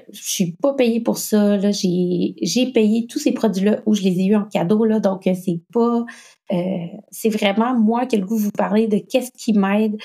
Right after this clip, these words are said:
euh, les produits dont je vois qui pourraient aider des T D A H.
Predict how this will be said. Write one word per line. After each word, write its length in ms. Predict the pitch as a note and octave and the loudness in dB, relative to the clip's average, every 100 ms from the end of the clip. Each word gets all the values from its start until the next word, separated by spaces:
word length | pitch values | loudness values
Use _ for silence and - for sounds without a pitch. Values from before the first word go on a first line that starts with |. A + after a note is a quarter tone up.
| - - - | -18 -6 0
euh, 160 | F3+ | 2
les 200 | F#3 A#3+ A#3 | 2 0 -2
produits 460 | - G#3 F#3 G#3+ | -2 -2 0 -2
dont 220 | G#3 G3 | 0 0
je 100 | F#3 | 0
vois 140 | F#3+ A3 | 0 -2
qui 260 | - F#3 - | -2 -8 -8
pourraient 360 | - C#4 C4 A#3 | -4 -2 0 0
aider 220 | F#3 G#3 | 0 0
des 160 | G3+ F3+ | 0 0
T 120 | F#3 | 0
D 140 | E3+ | -2
A 60 | - | -4
H. 200 | - - | -6 -12